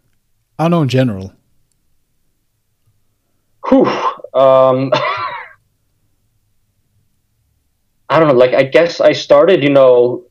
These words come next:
Speaker 2: making music seriously, I wanna say around, uh, maybe around two thousand ten.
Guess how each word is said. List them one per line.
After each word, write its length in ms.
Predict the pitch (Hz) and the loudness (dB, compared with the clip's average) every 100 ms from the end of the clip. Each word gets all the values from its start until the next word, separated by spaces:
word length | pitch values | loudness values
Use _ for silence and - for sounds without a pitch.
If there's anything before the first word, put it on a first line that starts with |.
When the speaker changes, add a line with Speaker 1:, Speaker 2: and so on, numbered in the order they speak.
| - | -16
Speaker 2:
making 640 | 131 123 120 135 156 160 | -10 -6 -2 -2 0 0
music 320 | 156 156 143 - | 0 0 -2 -8
seriously, 680 | - 127 143 175 175 170 | -6 0 2 0 0 2
I 60 | 143 | 4
wanna 200 | 135 139 | 2 0
say 220 | 131 147 | 0 2
around, 680 | 147 139 131 127 123 117 120 | 2 2 2 2 0 -4 -4
uh, 460 | - 113 - - - - _ _ _ _ _ _ _ - | 0 2 2 0 -2 -10 _ _ _ _ _ _ _ -4
maybe 180 | 135 | 0
around 340 | 143 139 131 131 | 2 2 2 -2
two 180 | - 151 | -4 -2
thousand 380 | - 151 131 127 | 2 2 0 -4
ten. 440 | 123 131 202 - | -2 0 0 -6